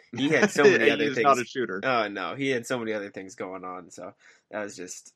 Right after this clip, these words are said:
Speaker 1: uh, um, but yeah, something I had written down that I wanted to talk about was the young point guard get,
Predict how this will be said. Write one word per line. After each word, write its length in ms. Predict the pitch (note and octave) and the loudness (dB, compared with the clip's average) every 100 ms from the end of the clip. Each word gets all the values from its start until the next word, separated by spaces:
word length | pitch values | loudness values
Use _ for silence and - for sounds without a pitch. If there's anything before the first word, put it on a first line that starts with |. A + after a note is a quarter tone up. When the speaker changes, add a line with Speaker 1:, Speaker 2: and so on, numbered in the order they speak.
| - | -10
Speaker 1:
uh, 160 | F2+ - _ _ _ _ - | -10 -10 _ _ _ _ -8
um, 360 | G#2 A2 G#2 - _ _ _ C3 | -4 -4 -6 -16 _ _ _ -6
but 120 | D3+ | 2
yeah, 260 | D3 C#3+ F#2+ | 4 4 0
something 320 | - D3+ F#3 | -2 -4 -4
I 80 | C#3+ | -4
had 220 | A#2+ A2+ | -2 -2
written 240 | A2 F#2+ G2 | -4 -8 -8
down 180 | G2+ G2 | -8 -8
that 60 | |
I 40 | G2 | -10
wanted 180 | G2 | -10
to 40 | G2 | -10
talk 140 | G#2+ | -10
about 160 | G#2 F#2+ | -8 -8
was 120 | G2+ | -8
the 100 | G#2 | -8
young 220 | G#2+ G#2 | -8 -8
point 240 | - G#2 G2+ | -10 -10 -8
guard 200 | F#2+ F2+ | -10 -10
get, 180 | F#2+ | -16